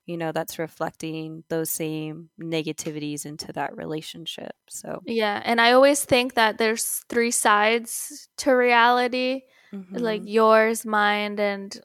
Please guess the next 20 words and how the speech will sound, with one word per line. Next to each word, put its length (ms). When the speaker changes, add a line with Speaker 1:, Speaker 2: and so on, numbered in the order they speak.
Speaker 2:
what 320
really 320
happened, 560
because 360
our 120
perception 720
is 160
different. 500
So 300
the 60
way 160
that 240
view, 400
we 240
view 240
that 260
same 280
situation 1000
is 300
different. 580